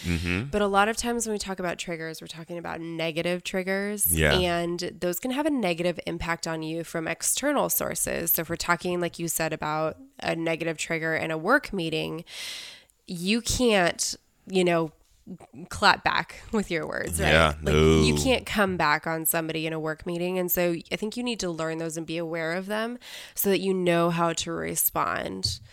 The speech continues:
Speaker 2: Um, and for some of that, I think you can go back to our feedback episodes to get
Speaker 1: Yeah,
Speaker 2: some of those tips.
Speaker 1: definitely. So that's what I meant by trigger. I talked a lot just then,
Speaker 2: Mm-hmm.
Speaker 1: but I had a lot of examples. A lot of stuff was just coming to
Speaker 2: It's
Speaker 1: my
Speaker 2: okay.
Speaker 1: head, and
Speaker 2: I
Speaker 1: I was
Speaker 2: think
Speaker 1: just
Speaker 2: it's
Speaker 1: trying to
Speaker 2: so
Speaker 1: get it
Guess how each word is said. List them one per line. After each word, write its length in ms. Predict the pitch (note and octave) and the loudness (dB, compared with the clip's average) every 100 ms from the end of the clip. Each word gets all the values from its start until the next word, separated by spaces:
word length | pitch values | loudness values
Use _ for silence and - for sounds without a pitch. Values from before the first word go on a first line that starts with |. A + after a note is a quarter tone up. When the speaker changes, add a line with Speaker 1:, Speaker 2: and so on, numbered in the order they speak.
| - - - | -16 -16 -6
Speaker 2:
Um, 420 | E3+ E3 D#3+ D#3 | -2 2 2 2
and 160 | - F3+ | 0 -2
for 100 | G3 | -2
some 180 | - B3+ | 0 2
of 60 | |
that, 260 | A#3 A#3+ F#3 | 6 6 4
I 20 | |
think 160 | - F#3 | 0 -4
you 60 | |
can 60 | F3 | -2
go 100 | E3 | 0
back 160 | D#3+ - | -2 -2
to 80 | |
our 100 | D#3+ | -8
feedback 400 | D#3+ - - - | -8 -10 -10 -12
episodes 580 | - - - - G#1 - | -12 -8 -8 -8 -8 -6
to 100 | - | -4
get 80 | F2 | 4
Speaker 1:
Yeah, 120 | E2+ | 4
Speaker 2:
some 120 | D2 E2 | 4 0
of 60 | |
those 180 | - - | -6 -6
tips. 240 | - - - | -6 -8 2
Speaker 1:
definitely. 680 | D#2 E2 E2 - D2+ A1+ | 6 8 6 4 -2 -2
So 180 | C#2 D2 | -2 0
that's 280 | E2 A#2+ - | 6 6 6
what 100 | G#2+ | 2
I 40 | |
meant 140 | F#2+ D2+ | 2 0
by 100 | F2 | -2
trigger. 240 | - E2 | 0 4
I 60 | G#2 | 4
talked 320 | - A#2+ F#2+ | 4 2 2
a 60 | D#2+ | 2
lot 260 | E2+ E2+ | 4 4
just 180 | F#2 E2 | 2 -4
then, 100 | E2 | -2
Speaker 2:
Mm-hmm. 60 | D#2 | 2
Speaker 1:
but 100 | G2+ | 4
I 20 | |
had 80 | A2 | 4
a 40 | E2 | 2
lot 160 | F2+ | 2
of 60 | F2+ | 2
examples. 400 | E2 E2+ E2 E2 | 2 2 2 2
A 40 | |
lot 220 | D2+ F#2 | 2 4
of 60 | E2+ | 2
stuff 280 | - E2+ - | 2 2 2
was 80 | E2 | 0
just 180 | E2 | 0
coming 240 | - F2 F2 | 2 2 2
to 100 | - | 2
Speaker 2:
It's 80 | D#2 | 4
Speaker 1:
my 140 | D2+ | 6
Speaker 2:
okay. 100 | - | 6
Speaker 1:
head, 140 | - E2 | 8 8
and 120 | - | 8
Speaker 2:
I 60 | |
Speaker 1:
I 20 | F2 | 6
was 120 | F2 | 4
Speaker 2:
think 80 | F2 | 2
Speaker 1:
just 40 | |
Speaker 2:
it's 60 | - | 6
Speaker 1:
trying 140 | E2+ | 6
to 40 | D2 | 6
Speaker 2:
so 80 | D#2 | 4
Speaker 1:
get 120 | |
it 60 | D#2 | 2